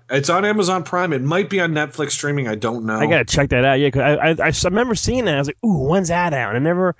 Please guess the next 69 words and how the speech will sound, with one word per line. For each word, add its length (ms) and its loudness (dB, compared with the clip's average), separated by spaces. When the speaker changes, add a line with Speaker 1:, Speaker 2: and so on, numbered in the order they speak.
Speaker 2:
I 60 -2
don't 100 0
think 160 2
it 60 2
came 160 0
out 60 -2
in 60 0
theaters 480 2
when 80 0
I 80 2
was 100 2
like, 120 -6
"Oh 160 -4
man." 420 0
So 340 0
yeah, 220 0
Speaker 1:
It, 140 2
Speaker 2:
I 20 -20
wanna 140 -4
check 180 -4
that 140 -4
out. 60 0
Speaker 1:
it 100 4
is, 240 0
it 120 0
is 240 -2
entertaining 720 0
as 180 -2
hell. 400 -6
Speaker 2:
Okay. 80 0
Speaker 1:
I, 180 2
I, 200 -4
it's, 260 -2
it's 300 -4
not 180 0
a 60 0
movie 260 0
I 60 0
necessarily 580 -2
need 160 -2
to 80 -4
see 200 -2
a 40 -2
second 380 -4
time. 260 -2
Certain 280 -2
scenes 300 0
I 80 2
could 140 -4
watch, 420 -4
um, 380 0
Speaker 2:
<laughs> 560 -2
Speaker 1:
it, 220 0
but 140 2
it's 160 0
not 180 2
a 60 0
movie 240 2
I 160 0
necessarily 420 0
need 140 -4
to 60 -4
see 140 -2
a 60 0
second 300 -4
time. 240 -4
But 120 -6
it 200 2
is 440 -2